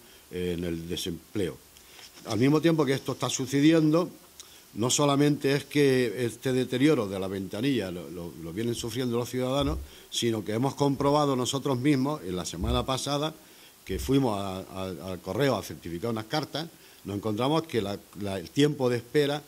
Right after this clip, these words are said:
era de más de una hora. No solamente una compañera nuestra que fue,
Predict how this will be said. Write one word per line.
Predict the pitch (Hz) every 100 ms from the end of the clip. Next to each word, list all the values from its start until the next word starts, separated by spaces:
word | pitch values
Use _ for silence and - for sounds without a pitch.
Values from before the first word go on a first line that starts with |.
| - - 113
era | 127 135
de | 107
más | 131 127
de | 127
una | 117 92
hora. | 90 80 67 -
No | 101
solamente | 120 120 123 120
una | 110 110
compañera | 110 113 110 113
nuestra | 113 113 117
que | 110
fue, | 110 139 165 170